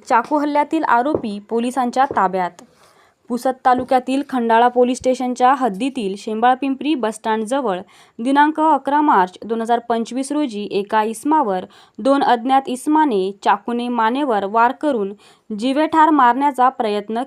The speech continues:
केला म्हणून अज्ञात आरोपीविरुद्ध पोलीस स्टेशन खंडाळा येथे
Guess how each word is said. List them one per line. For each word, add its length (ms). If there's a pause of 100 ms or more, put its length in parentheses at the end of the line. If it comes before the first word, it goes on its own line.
केला 300 (300)
म्हणून 440 (320)
अज्ञात 480
आरोपीविरुद्ध 960 (120)
पोलीस 300
स्टेशन 460
खंडाळा 420
येथे 500